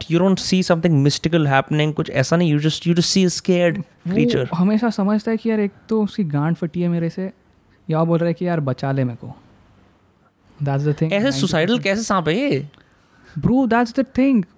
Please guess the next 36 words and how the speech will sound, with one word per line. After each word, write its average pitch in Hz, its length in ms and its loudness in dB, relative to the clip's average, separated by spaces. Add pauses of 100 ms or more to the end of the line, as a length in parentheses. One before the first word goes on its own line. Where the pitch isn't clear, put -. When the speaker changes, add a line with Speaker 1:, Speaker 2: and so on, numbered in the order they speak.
Speaker 2:
मतलब, 208 440 -6
नाइंटी 233 400 2
परसेंट 254 380 0
टाइम 269 180 0
यही 240 160 2
होता 247 260 0
है। 175 60 0
जैसे 175 200 -4
मैंने 220 180 -2
पहले 208 220 -2
बताया 214 280 0
कि 202 100 -2
अगर 196 180 0
वो 220 100 2
आपके 208 220 0
प्रीमाइसेस 185 480 0
में 185 80 -2
आया 190 100 -2
है, 196 120 0
आजू 165 220 0
बाजू 180 280 0
आया 160 200 0
है, 180 160 -2 (220)
Speaker 1:
हाँ। 117 400 -4
Speaker 2:
तो 220 60 0
वो 233 40 4
फक्ड 226 360 -2
हो 262 60 2
गया 247 160 0
है, 226 60 2
वो 208 80 2
ट्रैप 214 420 -2
हो 226 80 2
गया 208 200 2
है। - 180 -4 (140)
और 180 180 -2